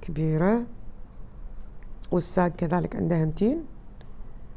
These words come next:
والأوراق ما شاء الله، يعني نشوف ال-، الأطراف شلون صايرة مثل الشوك، جميلة. بس قاعدة تصير، يصير معاها الساق متين وهي قاعدة تكبر بهذا الشكل.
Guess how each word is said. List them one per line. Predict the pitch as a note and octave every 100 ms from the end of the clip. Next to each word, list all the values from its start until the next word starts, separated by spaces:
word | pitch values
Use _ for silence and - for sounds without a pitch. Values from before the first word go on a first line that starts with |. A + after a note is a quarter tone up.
| - - -
والأوراق | F#3 E3+ D#3+ - D3+ D#3 E3+ E3+
ما | D#3+ D#3+
شاء | D#3 F3
الله، | D#3+ D#3 F3 F#3 F#3+
يعني | F3 - F3 D#3+ E3 D#3 D#3 - - - - - D#3+
نشوف | - D#3+
ال-، | E3+ D3+ - -
الأطراف | - D#3+ D#3 D3 - - - - - D#3 F3+ -
شلون | E3+
صايرة | D#3 D#3+ E3 G3 B3 - - - - - - -
مثل | E3 E3 F3
الشوك، | D3+ - D#3 F3+ A3 - - - - - - - - - - - - - - - - -
جميلة. | F#3+ F3 D#3+ D#3+ G3 A#3 A3+ -
بس | F3+ D#3+
قاعدة | E3 E3 E3 - - - -
تصير، | - F3+ D3+ - - - - -
يصير | - - F3
معاها | D#3+ F3+ E3
الساق | D#3 - G3+
متين | G3 F#3+ - F#3 F#3 F3+ - - -
وهي | F#3 F#3
قاعدة | D#3+ G3+ F3
تكبر | F3 F3+ D3 E3+ F3
بهذا | D3+ E3 D#3+
الشكل. | - F#3+ F#3 C4